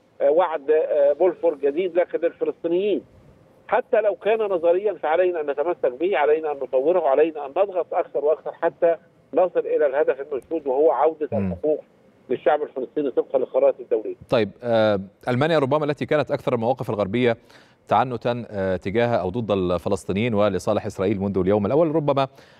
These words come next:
Speaker 2: أبدت تفهما لما يحدث الآن في قطاع غزة وطالبت بحماية المدنيين. كيف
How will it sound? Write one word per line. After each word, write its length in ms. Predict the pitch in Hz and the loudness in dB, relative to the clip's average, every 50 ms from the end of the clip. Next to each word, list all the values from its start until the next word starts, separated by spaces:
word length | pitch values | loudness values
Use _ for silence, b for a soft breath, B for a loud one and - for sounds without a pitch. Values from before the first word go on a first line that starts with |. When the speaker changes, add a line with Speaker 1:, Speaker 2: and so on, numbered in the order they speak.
| b b b | b b b
Speaker 2:
أبدت 420 | 120 120 110 127 117 - - 113 | -4 0 0 0 0 0 0 0
تفهما 560 | 101 92 - - - - 131 113 120 110 113 | 0 0 0 -4 -6 -4 -4 -4 -4 -4 -4
لما 320 | 113 104 98 107 110 104 95 | -2 -2 -2 -2 0 0 0
يحدث 280 | 107 - 107 92 - | 0 -2 -4 -8 -6
الآن 200 | 98 95 107 104 | -4 -2 -2 -2
في 200 | 92 - 101 95 | -2 -2 -2 -2
قطاع 340 | 92 - 92 - 107 104 98 | -2 -2 -2 0 2 2 2
غزة 560 | 95 90 90 87 85 110 123 113 113 117 113 | 2 2 0 -2 -2 -2 -2 -2 0 2 2
وطالبت 400 | 95 87 - 107 101 101 95 92 | 2 2 0 0 -2 -2 -2 -4
بحماية 400 | 87 92 - - 92 98 98 95 - | -4 -6 -6 -4 -2 -2 -2 0 -2
المدنيين. 400 | 95 87 87 85 87 87 107 139 | -2 -2 -2 -2 -2 -2 -2 -2
كيف 280 | 139 - 165 147 - 139 | 0 0 0 0 0 0